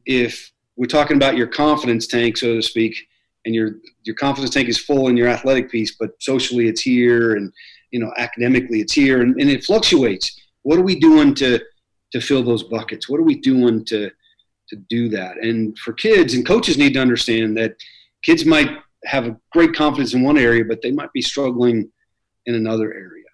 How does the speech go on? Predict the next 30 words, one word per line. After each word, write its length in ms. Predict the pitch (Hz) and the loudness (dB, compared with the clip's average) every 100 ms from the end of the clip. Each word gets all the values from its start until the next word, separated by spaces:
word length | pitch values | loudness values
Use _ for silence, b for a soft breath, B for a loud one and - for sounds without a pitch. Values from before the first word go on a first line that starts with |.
| _ - | _ -12
And, 520 | 110 107 107 104 92 _ _ _ _ 113 | -10 -8 -8 -8 -10 _ _ _ _ -18
um, 580 | 104 104 101 101 104 - _ - - | -16 -16 -12 -10 -10 -12 _ -16 -6
and 400 | 123 120 120 120 | -2 -2 -2 -6
so 320 | - - 135 123 | -6 -2 0 0
we 400 | 120 117 123 131 | 0 -2 0 0
have 120 | 127 | 0
to 80 | 113 | -4
demonstrate 500 | 113 120 110 120 107 | -2 0 0 -2 -4
some 140 | 101 | -6
empathy 380 | 110 110 117 123 | -6 -8 -8 -8
there 320 | 107 113 143 | -2 -2 0
and 160 | 101 92 | -2 -6
some 140 | - 95 | -10 -14
compassion 600 | 90 - 117 - 143 131 | -18 -14 -10 -6 -2 -2
and, 200 | 101 92 - b b b b _ _ 110 | -2 -8 -12 b b b b _ _ -12
and 160 | 110 - | -12 -8
understand 540 | 117 110 - 107 98 | -6 -6 -6 -6 -8
that. 180 | 90 - - | -12 -14 -12
So, 560 | - 101 95 95 95 - _ | -12 -12 -14 -14 -14 -18 _
uh, 140 | - _ _ _ _ | -20 _ _ _ _
it 160 | 143 143 | -8 -4
absolutely, 760 | 156 151 - 147 143 113 107 104 | -2 -2 -2 0 2 2 -2 -4
to 140 | 120 | -6
your 120 | 110 104 | -6 -6
point, 400 | 139 135 117 113 | -2 0 0 -4
Matt, 240 | 107 107 | -12 -10
it 180 | - 120 113 | -8 -8 -10
applies 420 | 113 - 117 110 | -14 -8 -6 -6
to 160 | 113 117 | -6 -6
every 380 | 117 101 90 | -6 -6 -10